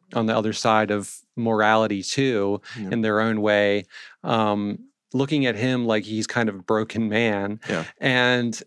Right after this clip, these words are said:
Speaker 1: and I love how that comes back at the end. And
Speaker 2: Yeah.
Speaker 1: he, they use that to, as kind of this period on, like, him making the decision to, he's going to be Jimmy.
Speaker 2: Yeah. And then even in subtle ways, that was interesting from Walt,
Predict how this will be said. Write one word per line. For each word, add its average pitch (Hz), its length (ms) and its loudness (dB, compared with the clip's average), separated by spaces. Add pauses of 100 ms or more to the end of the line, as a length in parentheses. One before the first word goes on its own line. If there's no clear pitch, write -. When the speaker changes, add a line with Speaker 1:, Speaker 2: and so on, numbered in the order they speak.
(140)
Speaker 1:
and 127 180 0
I 127 100 4
love 123 280 2
how 127 140 0
that 120 180 0
comes 131 220 -2
back 131 320 0
at 120 60 -4
the 104 180 -2
end. - 380 -4
And 110 240 -2
Speaker 2:
Yeah. - 60 -10
Speaker 1:
he, 113 420 -2
they 117 100 -2
use 110 380 -4
that 110 320 0 (120)
to, 104 400 -2 (420)
as 131 160 -4
kind 123 160 -2
of 107 80 -2
this 101 160 -4
period 117 500 0
on, 101 220 0
like, 101 240 -2
him 113 280 -4
making 107 300 -4
the 104 100 -2
decision 104 840 -4
to, 101 480 -4
he's 110 220 -6
going 104 180 -2
to 101 80 -2
be 92 380 -4 (340)
Jimmy. 110 420 -4 (100)
Speaker 2:
Yeah. - 100 -18 (360)
And 175 140 0
then 170 120 0
even 202 240 -2
in 104 140 2
subtle 143 380 0
ways, 90 340 0
that 143 140 2
was 147 160 -2
interesting 117 560 -2
from 92 340 -2
Walt, 98 540 -2